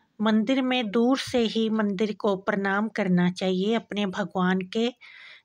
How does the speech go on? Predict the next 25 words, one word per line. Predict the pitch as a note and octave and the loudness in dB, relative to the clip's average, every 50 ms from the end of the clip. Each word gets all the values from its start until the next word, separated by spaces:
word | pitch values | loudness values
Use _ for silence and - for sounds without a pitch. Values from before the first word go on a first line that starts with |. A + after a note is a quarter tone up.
| _ F#3 | _ -4
दर्शन | F#3+ G3+ F#3 - - - A#3+ A#3 A#3 | -2 -2 -2 -2 -2 -2 -2 -2 -4
करने | A3+ - G#3+ G#3 G3 F#3+ F#3+ F#3+ F#3 | -4 -4 -4 -4 -2 -2 -2 -2 -2
चाहिए। | F#3 - G3 F3+ F3+ F#3 F#3 G3+ A#3+ C#4 - _ _ _ _ _ - - - - - _ - _ _ - | -2 -2 0 0 2 2 2 0 0 -4 -8 _ _ _ _ _ -20 -20 -20 -20 -20 _ -20 _ _ -2
और | G3+ G#3+ A3 A#3 B3 | 0 2 2 2 2
मंदिर | A3+ A3 A3+ A3 A3+ G#3 C4 C4 C#4+ | 2 2 2 2 2 2 2 2 2
में | C4+ C4+ C4 A#3+ | 2 2 0 0
जैसे | G#3+ B3 A3+ A3 G#3 - - A#3+ A#3+ | 2 2 2 2 0 0 0 0 2
हमने | A3 A3 A3 G#3+ G#3 A3 G#3+ | 2 2 2 2 2 2 0
गाय | G3 F#3 G#3 F#3+ G3 G3 G#3 | 0 0 0 2 2 2 0
बछड़े | F#3 F#3+ G#3 F#3 - - - A3 A3 G#3+ | 0 -2 -4 -4 -6 -4 0 0 0 0
की | G#3+ - - A3 A3 A3+ A3+ - _ _ _ _ _ _ _ _ _ _ _ _ _ _ _ _ _ _ _ _ _ _ _ _ _ C4 | -2 -6 -6 -4 -4 -4 -6 -10 _ _ _ _ _ _ _ _ _ _ _ _ _ _ _ _ _ _ _ _ _ _ _ _ _ -4
मूर्ति | A3+ A3 G#3+ G#3 G3 F#3 F#3 - - A3+ A3 A3+ A3 | 0 2 2 2 2 0 -2 -2 -2 0 0 2 2
या | A3 G#3+ G3+ G3+ | 2 2 0 0
कोई | F#3+ G3 A3+ A3 | 0 0 -2 -2
फ़ोटो | - - A3 G#3 G3+ F#3 - G#3+ G#3 | -2 -2 -2 -2 -2 0 2 2 2
रखी | G#3 G3+ F#3 - - - G#3+ | 2 0 -2 -6 -4 -2 0
होती | G#3 G3 G3 F#3 - _ - G3+ G3 G3 | 0 0 -2 -4 -6 _ -8 -6 -4 -2
है | F#3 G3 G3 G3+ G3+ | 0 0 0 0 0
या | G3+ G#3 G#3 G#3+ | 0 0 0 0
शंख | G#3 - - G#3+ G#3 A3 A3 - - | -2 -2 -2 -2 -2 -2 -4 -4 -4
रखा | A3+ G#3+ F#3+ F#3+ - - - G#3 G3+ | -4 -4 -4 -6 -8 -6 -4 -2 -2
होता | F#3 G3 F#3 F3+ - - F#3+ | -2 -2 -2 -4 -4 -4 -4
है, | F#3 F#3 F3+ F#3+ G#3 A3+ | -2 0 0 0 0 -2
तो | - - - | -4 -6 -6
उस | - A#3+ - - | -4 -6 -6 -6